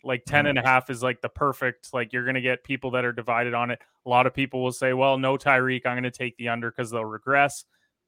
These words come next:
Speaker 1: A lot of people will also say, "Well, screw it, they still have Patrick Mahomes. They're gonna win eleven, twelve games." So if I had to pick one of them as well, I would take the over. I think while the schedule is tough, um, there's a lot of gettable games in there as well. Like,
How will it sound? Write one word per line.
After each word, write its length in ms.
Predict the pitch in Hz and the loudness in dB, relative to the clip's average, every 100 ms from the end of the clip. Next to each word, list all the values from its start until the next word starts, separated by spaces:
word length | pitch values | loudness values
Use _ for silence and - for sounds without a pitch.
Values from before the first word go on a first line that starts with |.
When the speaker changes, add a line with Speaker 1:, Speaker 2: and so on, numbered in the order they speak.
| _ _ - | _ _ 0
Speaker 1:
A 60 | |
lot 200 | 135 135 | 6 6
of 80 | 127 | 6
people 240 | 139 135 | 0 0
will 100 | 127 | 0
also 320 | 123 120 - 123 | 2 2 0 -4
say, 220 | 135 123 | -2 -2
"Well, 180 | 120 117 | -2 -4
screw 320 | - 127 123 | -6 -4 -4
it, 140 | 117 | -4
they 100 | 127 | -8
still 200 | 120 127 | -6 -4
have 120 | 113 | -4
Patrick 320 | - 117 - - | -2 -2 -4 -10
Mahomes. 400 | 113 117 113 107 | -8 -6 -8 -8
They're 140 | 113 | -8
gonna 180 | 123 117 | -6 -6
win 140 | 113 | -6
eleven, 360 | 110 110 110 107 | -4 -4 -4 -8
twelve 300 | - 113 107 | -8 -8 -8
games." 380 | 113 110 107 - | -10 -8 -10 -8
So 260 | 131 113 - _ _ | -6 -6 -8 _ _
if 100 | 123 | 6
I 120 | 147 | 8
had 180 | 151 165 | 8 4
to 80 | 143 | 2
pick 180 | - 147 | -2 -2
one 160 | 147 143 | 0 0
of 80 | 135 | 2
them 160 | 131 | 0
as 120 | 123 113 | -2 -2
well, 300 | 120 135 139 | 2 4 4
I 120 | 131 | 0
would 160 | 127 - | -2 -4
take 240 | 135 123 | -6 -4
the 140 | 123 | -4
over. 380 | 123 120 123 120 - _ _ - | -4 -2 -2 -4 -6 _ _ -4
I 100 | 131 | -2
think 220 | 151 139 | 0 -2
while 220 | 127 139 | 2 4
the 100 | 131 | 4
schedule 480 | 127 - 139 127 131 | -2 0 0 0 -4
is 140 | 117 - | -4 -6
tough, 440 | - 135 131 - _ _ _ - | 0 0 0 -8 _ _ _ -4
um, 260 | 117 117 | -2 0
there's 180 | 123 123 | 0 0
a 60 | 123 | 2
lot 220 | 127 127 | 4 4
of 140 | 113 | 2
gettable 460 | 117 123 127 135 123 | 0 2 2 0 -2
games 320 | 131 131 120 | -2 -2 -2
in 160 | 127 127 | -2 0
there 160 | 120 | 0
as 160 | 117 104 | -2 -2
well. 340 | 117 123 135 | 0 2 2
Like, 220 | 127 117 | 0 -4